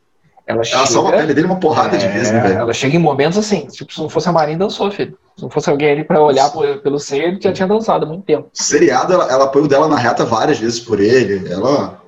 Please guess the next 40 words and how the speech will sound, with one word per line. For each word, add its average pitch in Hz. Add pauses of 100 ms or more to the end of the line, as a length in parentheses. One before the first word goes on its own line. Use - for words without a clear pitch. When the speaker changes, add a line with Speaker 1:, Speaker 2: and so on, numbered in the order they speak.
Speaker 2:
ou 151
enfia 165
a -
porrada 131
nele, 139 (220)
porque -
o 143
mestre 156
bom 135
é 151
aquele 151
que 120
dá 151
um 156
sacode. 147
<laughs> - (1800)
Speaker 1:
Então, 175
assim, 190
vamos 165
pra 190
sequência. 123 (560)
Tem 175
a 175
Speaker 2:
Vamos. 165
Speaker 1:
Batalha 156
da -
Casa 151
de 170
Peixes. 190 (200)
Tem 285
alguma 175
coisa 147
que 123
chama 135
muita 120
atenção? 127
Tem 453
aquelas 453
questões 320
das, -